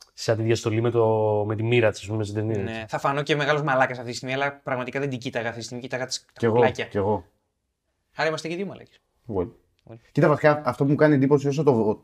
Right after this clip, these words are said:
Speaker 3: τη βλέπω και παρακολουθώ πώς είναι χτισμένος ο χαρακτήρας, είναι ότι παρουσιάζει μια γυναίκα η οποία μου δίνει την εντύπωση ότι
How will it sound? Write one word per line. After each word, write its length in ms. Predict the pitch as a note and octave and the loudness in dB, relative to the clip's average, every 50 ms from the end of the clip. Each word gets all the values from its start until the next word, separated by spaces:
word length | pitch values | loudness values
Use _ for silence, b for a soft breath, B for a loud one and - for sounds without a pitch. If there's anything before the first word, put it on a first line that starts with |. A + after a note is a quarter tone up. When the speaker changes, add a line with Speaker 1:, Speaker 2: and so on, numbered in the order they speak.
| _ - | _ 0
Speaker 3:
τη 140 | A2 A2+ | 2 2
βλέπω 340 | G2 A2 B2 B2 B2 B2 B2+ | 4 6 6 6 6 4 2
και 260 | A2 A#2 A2+ G#2+ G#2 G2+ | 4 4 4 4 4 4
παρακολουθώ 460 | A2 G#2 G2+ G2+ G2+ F#2+ F#2 B2 A#2+ | 4 4 4 4 0 0 2 0 2
πώς 300 | A#2 - A#2+ A2+ - - | 4 4 2 2 2 0
είναι 140 | B2 A#2+ A#2 | -2 -4 -4
χτισμένος 400 | - - G#2 G2+ A#2+ B2 A#2+ A#2 | -4 -6 -4 -2 -2 -2 -2 -4
ο 40 | G#2 | -2
χαρακτήρας, 600 | A2 G#2+ F#2+ - - G#2 G2+ F2+ A2+ A#2+ - _ _ _ _ _ _ _ _ _ _ - | 0 0 0 0 -2 -2 0 0 0 -2 -4 _ _ _ _ _ _ _ _ _ _ -4
είναι 260 | - A#2+ C3 C#3+ D3 | 0 2 4 4 6
ότι 580 | D3+ D3+ D3+ D3+ C#3 C3 B2 A#2 A2+ A2 G#2+ G#2+ | 4 4 4 6 6 6 8 8 6 6 4 4
παρουσιάζει 360 | A#2 A2+ A2 - A#2+ C3+ C3 | 4 2 4 4 2 2 2
μια 100 | C3+ D3 | 4 2
γυναίκα 560 | D3 A#2+ A2+ A#2+ B2 A#2 B2 B2 C3+ C#3+ - _ - | 2 2 2 0 2 2 2 2 2 0 -6 _ 0
η 120 | - A2+ | 4 4
οποία 320 | A2+ A2 A2 C3 D3 D3 D3+ | 4 6 6 6 4 6 4
μου 440 | D3 C#3+ C#3 C3 B2+ B2 A#2 A2+ G#2+ F2+ | 4 2 2 2 4 4 2 2 0 -2
δίνει 200 | G2+ G#2 B2 D3 C#3+ | -2 0 0 0 2
την 100 | D3 D3 | 2 2
εντύπωση 380 | C#3 B2+ C3+ C3+ C#3+ C3+ B2+ | 2 2 2 0 0 -2 -2
ότι 380 | B2 - C3+ C3 A2+ - - | 0 4 4 4 4 2 -10